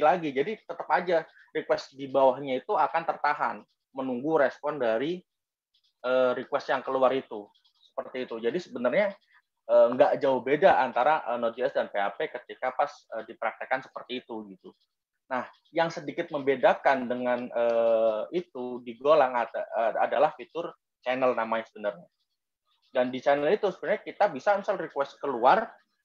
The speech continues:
itu tetap asinkronus, tapi hasilnya kita bisa, eh, gunakan nanti ketika pas requestnya udah selesai gitu. Jadi, eh, kan kita kalau kita bermain di back end,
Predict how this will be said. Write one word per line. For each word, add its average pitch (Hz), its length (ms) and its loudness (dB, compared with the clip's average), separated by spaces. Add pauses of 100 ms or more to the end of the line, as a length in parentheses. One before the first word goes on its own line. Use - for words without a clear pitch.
(300)
itu 131 160 -4
tetap 202 240 0
asinkronus, 151 880 -2 (320)
tapi 160 320 -2
hasilnya 139 720 0 (1040)
kita 165 240 2
bisa, 151 400 2
eh, 123 720 4 (100)
gunakan 120 480 -2
nanti 156 320 -4
ketika - 400 -4
pas 165 160 -4
requestnya 143 400 -6
udah 123 80 2
selesai 135 400 -2
gitu. 104 240 -12 (960)
Jadi, 175 320 2
eh, 143 540 6 (340)
kan 220 240 0 (160)
kita 180 240 -2
kalau 180 400 4
kita 156 240 0
bermain 139 400 -2
di 127 80 -4
back 117 320 -4
end, 208 160 0